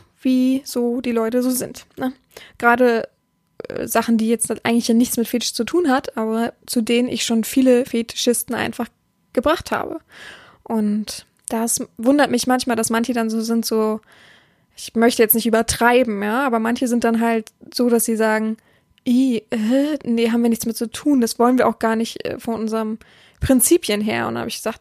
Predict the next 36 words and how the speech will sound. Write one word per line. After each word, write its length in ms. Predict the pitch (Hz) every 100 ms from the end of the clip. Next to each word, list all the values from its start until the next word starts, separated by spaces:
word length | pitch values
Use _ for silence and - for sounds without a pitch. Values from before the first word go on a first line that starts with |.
| - -
„Leute, 380 | 226 330 262
also 280 | - - -
ich 160 | - -
hab 100 | 226
euch 120 | 220
sehr, 220 | 233 254
sehr 100 | 285
viele 240 | 254 240 226
Kunden 380 | - 392 277 233
verschafft, 520 | 226 - 220 254 - - - - -
ist 160 | -
doch 240 | 233 - - _
ganz 300 | - 226 - - -
cool, 380 | 285 285 269 330 - - - _ -
wenn 80 |
man 200 | 226 226
so 100 | 214
eine 280 | 226 220 220
Kooperation 720 | 214 247 233 233 220 233 302
macht 180 | 254 226
und 100 | 233
ihr 80 | 226
dadurch 200 | 220 226
natürlich 380 | 233 220 233 220
noch 160 | 226
weiter 300 | 226 226 220
wachs-, 280 | 247 370 - -
wächst, 440 | 240 - - -
weil 160 | 214 -
ihr 100 | 220
ja 120 | 226
einfach 320 | 226 220 220
noch 140 | 220
ganz 220 | - 220 -
klein 300 | 269 349 269
seid. 300 | - -